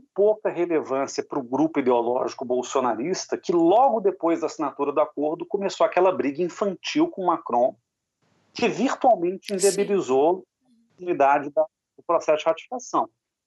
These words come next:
Speaker 1: porque o acordo Mercosul-União Europeia ele depende de ratificação,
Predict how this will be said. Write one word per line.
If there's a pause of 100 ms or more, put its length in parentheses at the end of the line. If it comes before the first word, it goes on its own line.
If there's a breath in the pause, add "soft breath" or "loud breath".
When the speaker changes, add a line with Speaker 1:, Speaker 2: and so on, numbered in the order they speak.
Speaker 1:
porque
o
acordo
Mercosul-União
Europeia
ele
depende
de
ratificação,